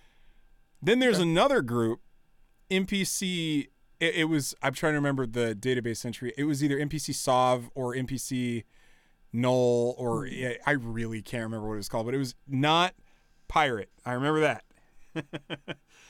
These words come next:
Speaker 2: Ooh, could
Speaker 1: S-
Speaker 2: that, could that be the N P Cs that are basically holding the systems that the corporations have to capture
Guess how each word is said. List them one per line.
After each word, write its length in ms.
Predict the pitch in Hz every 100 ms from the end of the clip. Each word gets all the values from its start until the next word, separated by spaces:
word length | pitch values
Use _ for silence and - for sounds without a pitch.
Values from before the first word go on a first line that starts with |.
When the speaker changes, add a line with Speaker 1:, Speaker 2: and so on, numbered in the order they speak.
| - -
Speaker 2:
Ooh, 160 | 190 -
could 160 | - 190
Speaker 1:
S- 40 |
Speaker 2:
that, 180 | 254 254 - - - - - - - - - -
could 160 | 180
that 200 | 208 -
be 200 | 196 180
the 500 | 156 165 147 143 135 - - - - _ _ -
N 120 | 165
P 100 | 185
Cs 260 | 165 175 160
that 80 | 143
are 80 | 139
basically 560 | 151 143 160 143 131 120 - _ _ _ _ _ _ _ _
holding 540 | - 190 190 175 160
the 80 | 135
systems 580 | 127 160 - 135 - -
that 180 | 143 131
the 40 |
corporations 680 | - 151 139 139 131 135 127
have 220 | - 139 -
to 60 | -
capture 680 | - 131 - - 135 123